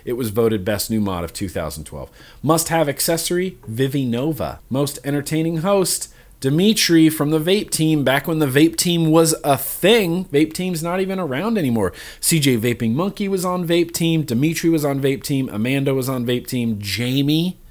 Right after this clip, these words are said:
was on the Vape Team. And I don't think I got any awards, uh, in two thousand twelve, although VaporCon was voted the best vape meet. Um,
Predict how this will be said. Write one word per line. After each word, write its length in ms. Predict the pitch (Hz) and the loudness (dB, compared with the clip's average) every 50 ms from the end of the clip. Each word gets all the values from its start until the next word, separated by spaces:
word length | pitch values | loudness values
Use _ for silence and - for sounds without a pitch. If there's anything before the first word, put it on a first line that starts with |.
| - _ - - - - - | -20 _ -20 -20 -18 -10 -6
was 160 | 139 135 139 | -4 -2 -2
on 160 | 147 143 151 | -2 -2 -2
the 60 | 156 147 | -2 0
Vape 260 | 156 151 156 147 147 | 0 0 0 -2 -6
Team. 340 | - - 156 151 165 165 160 - - - | -8 -8 -6 -6 -8 -10 -12 -16 -14 -10
And 160 | - 104 123 | -6 -4 -2
I 60 | 147 | 0
don't 220 | 180 214 220 220 - | 0 -2 -2 -4 -4
think 280 | - 196 185 - - | -6 -6 -6 -6 -6
I 120 | - 151 135 | -4 -4 -4
got 500 | 117 104 - - 135 131 139 135 - - - | -4 -4 -2 0 0 2 2 0 -2 -4 -6
any 240 | 131 135 135 135 - | -4 -2 -2 -2 -2
awards, 720 | 110 113 110 104 104 110 123 131 127 117 107 98 95 90 95 - - | -4 -4 -4 -4 -2 -2 0 2 2 0 0 -2 -6 -8 -10 -10 -10
uh, 240 | 92 95 95 92 87 - | -8 -6 -4 -4 -6 -6
in 140 | - 120 113 | -6 -6 -6
two 240 | 107 - - 127 113 | -6 -4 -6 -4 -2
thousand 420 | - 120 110 104 95 104 98 85 | 0 0 0 0 -2 -4 -6 -8
twelve, 400 | - - 110 104 92 87 85 - - - - - - - | -8 -4 -4 -2 -2 -2 -6 -8 -10 -20 -20 -18 -8 -2
although 300 | 135 147 147 165 151 135 | 0 4 4 4 4 4
VaporCon 640 | 117 143 156 170 165 156 - - - 120 113 113 110 | 2 2 2 2 2 -2 -4 -4 -4 -2 -2 0 0
was 340 | 110 131 156 156 143 113 110 | 2 4 4 4 4 2 0
voted 460 | 101 123 120 113 104 98 85 85 98 | 2 2 2 4 2 0 -4 -2 -2
the 80 | 117 | -2
best 440 | 98 92 101 117 107 101 - - - | -2 0 0 0 0 0 -4 -6 -6
vape 300 | 101 110 117 110 - - | -4 -4 -2 -2 -4 -6
meet. 320 | 85 80 76 - - - - - | -12 -14 -14 -14 -16 -16 -16 -10
Um, 380 | - 110 110 110 107 107 104 | -8 -6 -4 -2 -2 -2 -4